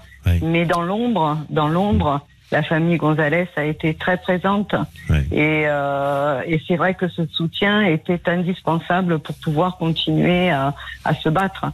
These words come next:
Speaker 1: Mhm.
Speaker 2: Le soutien de la famille, bien sûr, mais le soutien aussi de Maître Étienne Nicolo.
Speaker 1: Oui, bien sûr. Et vous avez, euh, euh, assisté à tout le procès Jacques Ranson, bien sûr,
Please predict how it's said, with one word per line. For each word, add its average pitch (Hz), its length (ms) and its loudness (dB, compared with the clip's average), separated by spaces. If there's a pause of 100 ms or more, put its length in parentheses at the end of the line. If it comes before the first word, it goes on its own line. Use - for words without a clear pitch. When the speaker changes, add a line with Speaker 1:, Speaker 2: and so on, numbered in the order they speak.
(120)
Speaker 1:
Mhm. 104 280 4
Speaker 2:
Le 180 100 0
soutien 175 360 -2
de 160 60 0
la 156 120 0
famille, 202 640 -2
bien 160 340 0
sûr, 214 220 0
mais 160 200 2
le 156 220 2
soutien 151 380 -2
aussi 156 280 -2
de 160 120 0
Maître 151 240 0
Étienne 147 240 0
Nicolo. 135 440 -2 (160)
Speaker 1:
Oui, 76 220 0
bien 82 160 2
sûr. 87 240 2
Et 92 80 0
vous 92 240 0
avez, 98 360 0 (360)
euh, 80 640 2 (280)
euh, 76 460 -2 (200)
assisté - 520 0
à 76 100 2 (120)
tout 110 120 0
le 87 180 0
procès 107 360 0
Jacques 82 220 0
Ranson, 92 320 0
bien 87 180 2
sûr, 117 280 -2